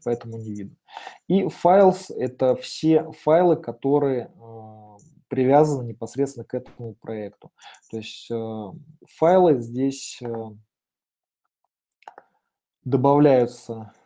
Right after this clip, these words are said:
наверное, вы уже щас догадаетесь, с помощью Google Drive.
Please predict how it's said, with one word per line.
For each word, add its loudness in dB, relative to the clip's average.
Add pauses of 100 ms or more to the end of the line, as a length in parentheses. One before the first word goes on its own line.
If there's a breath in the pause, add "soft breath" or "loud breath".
(440 soft breath)
наверное, -10
вы -6
уже -10
щас -18
догадаетесь, -4 (120)
с -20
помощью -4
Google -4
Drive. 2